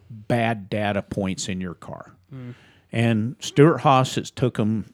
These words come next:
Speaker 1: what, twenty-five races, twenty-four races to figure out that all their data points for their setups and everything was a hundred and eighty degrees out of phase. <laughs> And so every car that they brought to the track this year has just been trashed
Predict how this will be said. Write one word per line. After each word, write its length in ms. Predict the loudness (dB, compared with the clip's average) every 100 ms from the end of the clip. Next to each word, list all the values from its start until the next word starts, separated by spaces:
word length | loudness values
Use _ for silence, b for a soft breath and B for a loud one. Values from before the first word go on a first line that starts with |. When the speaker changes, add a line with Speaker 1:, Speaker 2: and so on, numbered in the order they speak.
| _ -6
Speaker 1:
what, 260 | -6 -6 -6
twenty-five 560 | 0 0 2 0 0
races, 560 | -2 -4 -6 -10 -10 -14
twenty-four 460 | -4 -4 -2 -2 -2
races 380 | -4 -6 -10 -6
to 100 | -2
figure 380 | 2 2 4 4
out 380 | 4 2 -2 b b b b 0
that 120 | 4
all 160 | 4 4
their 100 | 4
data 300 | 4 2 0
points 340 | -2 -4 -4
for 160 | -6 -6
their 120 | -4
setups 480 | -2 -2 -2 -6 -6
and 80 | -6
everything 380 | -6 -6 -6
was 120 | -4 -6
a 80 |
hundred 280 | -2 -2 -2
and 100 | -2
eighty 180 | -4 -6
degrees 400 | -8 -6 -6 -4
out 160 | -6 -8
of 80 |
phase. 460 | -6 -6 -4 -10 -12 -12
<laughs> 40 | B B B B B B -10
And 320 | 0 2 2
so 420 | 2 2 2 0 -10 B B B B -20 -20 -20 -6
every 420 | 4 8 10 8
car 280 | 10 10 10
that 200 | 6 8
they 120 | 6
brought 360 | 10 8 8 4
to 100 | 2
the 120 | 4
track 360 | 4 4 4
this 240 | 0 0 2
year 140 | 2
has 220 | 4 2
just 280 | 4 4 4
been 160 | 0 -2
trashed 540 | 2 2 2 0 -2